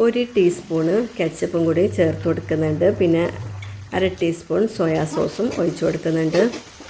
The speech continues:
ഇനി നമുക്ക് വൈറ്റ് സോസ് ആക്കണം. അപ്പോൾ ഇതിലേക്ക് ഒന്നര ടേബിൾ സ്പൂണ്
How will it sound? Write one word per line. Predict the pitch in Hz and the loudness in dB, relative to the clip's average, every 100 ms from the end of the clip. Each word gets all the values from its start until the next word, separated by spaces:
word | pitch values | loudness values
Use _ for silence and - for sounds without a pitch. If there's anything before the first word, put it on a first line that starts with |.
| - - - - - - - - - - - - - | -20 -20 -20 -20 -20 -20 -20 -20 -20 -20 -20 -10 0
ഇനി | 220 233 | 4 4
നമുക്ക് | 202 208 190 | 4 2 4
വൈറ്റ് | 170 170 - | 2 2 2
സോസ് | 175 175 160 | 2 2 -2
ആക്കണം. | 160 175 160 | 0 0 0
അപ്പോൾ | 202 185 | 0 2
ഇതിലേക്ക് | 175 165 165 202 214 214 | 4 2 2 0 0 2
ഒന്നര | 208 214 196 190 | 2 2 0 0
ടേബിൾ | 160 160 160 | -2 -2 -6
സ്പൂണ് | - 165 170 | -6 -2 0